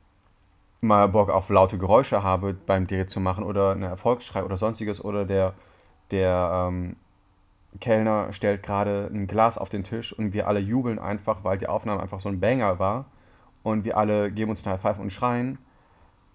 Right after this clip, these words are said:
und dafür werde ich gelobt und dafür kriege ich,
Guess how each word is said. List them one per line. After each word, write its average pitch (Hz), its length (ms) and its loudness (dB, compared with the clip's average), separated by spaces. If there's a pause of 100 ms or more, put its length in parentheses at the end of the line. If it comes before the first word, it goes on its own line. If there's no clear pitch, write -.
(280)
und 113 260 2
dafür 139 280 2
werde 139 120 2
ich - 120 -10
gelobt 139 600 -2
und 110 120 -4
dafür 127 240 -2
kriege 131 260 -4
ich, - 260 -12